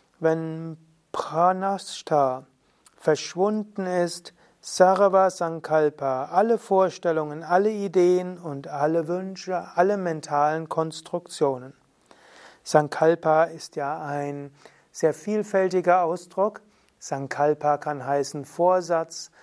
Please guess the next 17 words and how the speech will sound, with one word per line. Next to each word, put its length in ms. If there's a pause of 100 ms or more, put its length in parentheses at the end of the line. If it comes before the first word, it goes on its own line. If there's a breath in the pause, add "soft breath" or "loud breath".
(160 soft breath)
Sankalpa 880
kann 260
heißen 380
Affirmation, 1040 (300 loud breath)
Sankalpa 720
sind 220
aber 240
auch 200
Wünsche 560 (340 soft breath)
und 220
Sankalpa 640
kann 240
auch 240
einfach 400
heißen 580
alle 340
Gedanken. 680